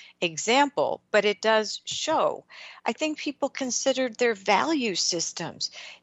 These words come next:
Did they want to continue the corporate grind? Or if that was a good place for them,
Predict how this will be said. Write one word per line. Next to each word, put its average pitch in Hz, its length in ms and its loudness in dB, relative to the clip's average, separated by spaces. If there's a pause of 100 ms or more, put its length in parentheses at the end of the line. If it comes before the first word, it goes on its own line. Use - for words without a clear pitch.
Did 233 160 2
they 233 100 8
want 233 280 2
to 359 100 4
continue 247 960 -2 (300)
the 214 100 2
corporate - 440 2
grind? 196 680 2 (340)
Or 240 180 0
if 254 380 4
that 240 180 2
was 214 160 -6
a 214 60 -8
good 254 320 0
place 170 400 -2
for 175 300 -4
them, 196 260 -2